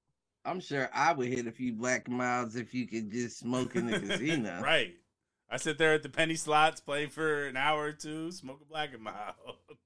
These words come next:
Speaker 2: <laughs>
Speaker 1: I've never really been a slot guy. I don't even know what that means. You know what I'm saying? And then I don't trust the machine.
Speaker 2: No, I'm with you. I, for me, it's if I find one that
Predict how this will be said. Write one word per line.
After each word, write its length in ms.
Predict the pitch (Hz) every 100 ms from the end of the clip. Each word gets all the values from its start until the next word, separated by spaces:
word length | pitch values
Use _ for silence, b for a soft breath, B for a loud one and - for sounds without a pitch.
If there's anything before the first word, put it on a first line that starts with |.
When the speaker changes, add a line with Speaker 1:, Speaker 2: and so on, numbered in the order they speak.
| _
Speaker 2:
<laughs> 80 | - _ - - _ - _ _ - _ _ - _ _ - _ _ _ _ _ b b b b
Speaker 1:
I've 180 | 160 226
never 260 | 262 240 226
really 200 | 220 208
been 200 | 202 196
a 60 |
slot 480 | 147 - 196 226 160
guy. 380 | 160 156 139 139
I 20 |
don't 140 | 175 190
even 300 | 185 170 156
know 180 | 175 185
what 180 | 180 -
that 220 | 165 135
means. 640 | 143 175 175 147 123 107
You 120 | 127
know 100 | 151
what 80 | 160
I'm 140 | 160 156
saying? 400 | 170 165 165 160
And 100 | 156
then 100 | 165
I 80 | 170
don't 300 | 160 151 139
trust 380 | - 165 143
the 60 | 160
machine. 840 | 135 123 - 156 156 139 117 104 98
Speaker 2:
No, 340 | 196 190 185
I'm 180 | 180 226
with 220 | 175 175 175
you. 340 | 180 170 170 -
I, 200 | 147 160 139 -
for 120 | 170
me, 340 | 170 208 247
it's 200 | 196 -
if 200 | 170 156
I 120 | 151
find 520 | 143 - 156 180 185 175
one 600 | 170 160 156 151 143 143 _ _ _ _ _ _
that 160 | 127 139